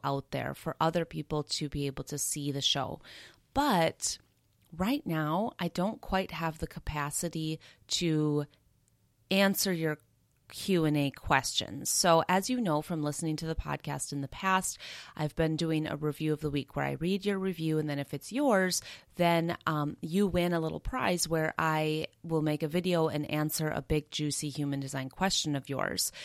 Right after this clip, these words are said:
And it's almost like a mini reading. Like, it's usually almost a twenty, thirty minute long video response. And I have absolutely loved doing those.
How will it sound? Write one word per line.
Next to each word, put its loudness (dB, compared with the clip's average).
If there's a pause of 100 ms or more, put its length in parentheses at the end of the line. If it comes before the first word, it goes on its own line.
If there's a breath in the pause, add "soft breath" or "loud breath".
(360 loud breath)
And 4
it's -4
almost 2
like 2 (100)
a 2
mini 2
reading. -2
Like, -4
it's -8
usually -2
almost -4
a -8
twenty, -2 (160)
thirty -2
minute -2
long -2
video -2
response. -2 (460 loud breath)
And 2 (100)
I 0
have 2
absolutely -2
loved 2
doing 0
those. -2